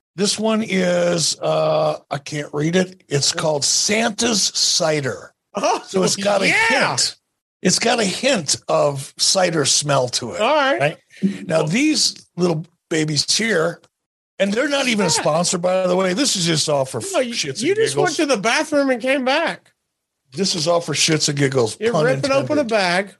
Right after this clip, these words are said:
Speaker 2: What's in the bag?
Speaker 1: Now, this is a bag. These are little sprinkles that you pour, like, and you can carry these with you. See that?
Speaker 2: Like confetti? What is it?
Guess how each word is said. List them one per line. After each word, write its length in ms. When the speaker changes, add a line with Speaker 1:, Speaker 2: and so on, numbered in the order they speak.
Speaker 2:
What's 220
in 120
the 80
bag? 220
Speaker 1:
Now, 40
this 220
is 120
a 60
bag. 720
These 240
are 80
little 280
sprinkles 1120
that 160
you 80
pour, 600
like, 200
and 120
you 80
can 160
carry 340
these 220
with 200
you. 160
See 200
that? 220
Speaker 2:
Like 140
confetti? 720
What 140
is 200
it? 160